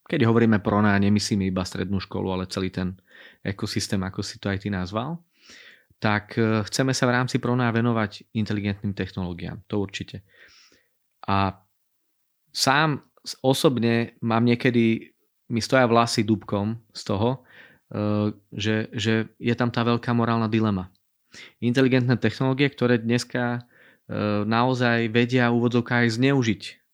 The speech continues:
psychológiu, rôzne obchodné stratégie a podobne,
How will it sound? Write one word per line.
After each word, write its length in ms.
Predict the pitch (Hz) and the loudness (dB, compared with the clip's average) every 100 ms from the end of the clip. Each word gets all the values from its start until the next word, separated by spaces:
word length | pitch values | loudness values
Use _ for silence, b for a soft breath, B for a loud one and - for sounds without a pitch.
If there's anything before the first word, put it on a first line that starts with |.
| - | -8
psychológiu, 880 | 110 - 107 104 98 98 95 92 98 | -6 0 0 0 -2 -4 -6 -8 -12
rôzne 480 | - 101 101 104 98 | -8 -4 -4 -2 -2
obchodné 480 | 98 101 - 101 98 | -2 -4 -6 -4 -4
stratégie 560 | - 95 - 101 98 95 | -4 -6 -4 -6 -4 -6
a 80 | |
podobne, 480 | 92 95 101 123 160 | -6 -8 -6 -6 -8